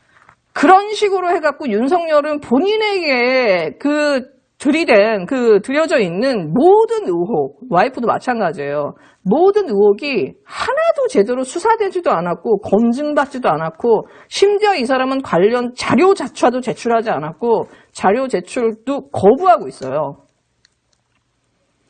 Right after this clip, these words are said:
이건 특활비도 마찬가지예요.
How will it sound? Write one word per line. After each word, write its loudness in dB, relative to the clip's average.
이건 2
특활비도 0
마찬가지예요. -6